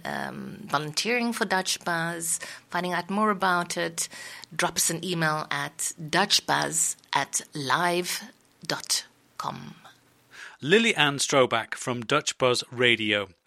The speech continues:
Speaker 2: You can tune in to Dutch Buzz every Tuesday evening between ten and eleven, live on Den Haag F M. The frequency is ninety-two F M.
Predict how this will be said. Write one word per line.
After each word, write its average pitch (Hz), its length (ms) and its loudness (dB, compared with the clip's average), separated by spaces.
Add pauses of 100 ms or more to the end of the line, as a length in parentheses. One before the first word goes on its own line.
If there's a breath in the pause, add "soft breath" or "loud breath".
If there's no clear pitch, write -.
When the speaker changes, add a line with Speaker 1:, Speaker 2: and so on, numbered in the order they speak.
(260 loud breath)
Speaker 2:
You 143 120 -6
can 156 160 2
tune 214 280 2
in 220 160 2
to 175 120 2
Dutch 143 340 0
Buzz 151 340 4
every 190 300 2
Tuesday 143 440 4
evening 127 500 0
between 107 480 -6
ten 156 320 4
and 127 180 -4
eleven, 160 480 0 (260 loud breath)
live 170 480 2
on 131 180 -4
Den 147 260 0
Haag 120 380 -2 (140)
F 127 240 -6
M. 123 300 -6 (460 loud breath)
The - 100 -14
frequency 160 640 -2
is 170 220 -2
ninety-two 123 720 -2
F 117 180 -4
M. 104 280 0